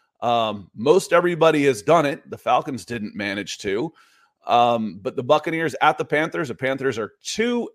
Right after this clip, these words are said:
and fourteen. They're two and five at home. Tampa's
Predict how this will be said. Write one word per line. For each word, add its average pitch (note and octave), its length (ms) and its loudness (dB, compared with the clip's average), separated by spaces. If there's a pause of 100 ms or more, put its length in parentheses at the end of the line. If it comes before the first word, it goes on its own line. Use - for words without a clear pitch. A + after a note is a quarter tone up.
and C3+ 300 -4
fourteen. E3+ 920 -4 (540)
They're C#3 120 -4
two A2 300 -10
and C#3 120 -8
five D3+ 260 0
at G3 60 -4
home. G3 340 -2 (800)
Tampa's - 420 -6